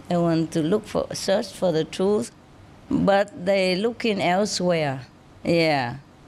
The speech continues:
They're distracted from the real, uh, goal and real purpose.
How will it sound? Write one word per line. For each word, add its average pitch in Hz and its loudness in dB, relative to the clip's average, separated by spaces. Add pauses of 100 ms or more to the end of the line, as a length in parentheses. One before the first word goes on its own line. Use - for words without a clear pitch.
(120)
They're 175 2
distracted 185 -2
from 160 0
the 151 2
real, 156 0 (460)
uh, 143 2
goal 160 2
and 147 0
real 180 0
purpose. 160 -2